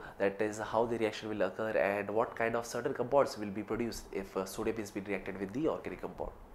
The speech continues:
So let me give you a brief idea. Suppose, uh, if that sodium that has been, uh,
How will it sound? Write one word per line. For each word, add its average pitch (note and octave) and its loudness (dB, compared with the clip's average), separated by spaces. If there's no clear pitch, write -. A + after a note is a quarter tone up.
So - 0
let F3 6
me F#3 8
give E3 4
you E3+ 8
a D#3+ 6
brief D3 4
idea. A2 6
Suppose, G3+ 6
uh, C#3+ 12
if D3+ 2
that D#3+ 12
sodium D3 8
that G2+ 4
has G#2+ -4
been, A2 0
uh, G#2+ 0